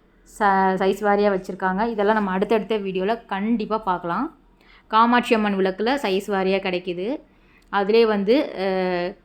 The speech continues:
காமாட்சி அம்மன் விளக்கு, கஜலட்சுமி விளக்கு, ஐஸ்வர்யலக்ஷ்மி, குபேரலக்ஷ்மி,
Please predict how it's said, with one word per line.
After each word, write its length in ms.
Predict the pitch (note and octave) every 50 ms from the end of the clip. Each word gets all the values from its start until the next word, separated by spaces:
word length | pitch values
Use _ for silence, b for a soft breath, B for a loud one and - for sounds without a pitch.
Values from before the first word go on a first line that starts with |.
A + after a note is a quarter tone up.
| _
காமாட்சி 460 | - G3+ F#3+ G3 G3+ G3+ G3+ G3+ A3
அம்மன் 220 | G#3 G3 G3 F#3+ F#3
விளக்கு, 380 | F#3 F#3+ F#3 F#3 - F#3+ F#3 F3+
கஜலட்சுமி 500 | F#3 F#3 F#3 G3 G3+ G3+ G3 - G3+ F#3+
விளக்கு, 480 | F#3 F3+ F3+ F3+ F3+ F#3 F3 F#3 F#3 - b b b b b b b b b b b _ _ _ _ _ _ _ _ _ _ _ _ _ _ _ _ _ _ _ _ _ _ _ _ _ -
ஐஸ்வர்யலக்ஷ்மி, 1000 | - F#3+ G#3 G#3 - A3 G#3+ G3+ F#3+ F#3+ F#3 F3+ F3+ - - G3+ F#3+ F#3 F#3 F#3 -
குபேரலக்ஷ்மி, 880 | G#3 G3 G3 G#3 G#3 G#3 G3+ F#3+ F#3+ - - - F#3+ F#3 F#3 F#3+ -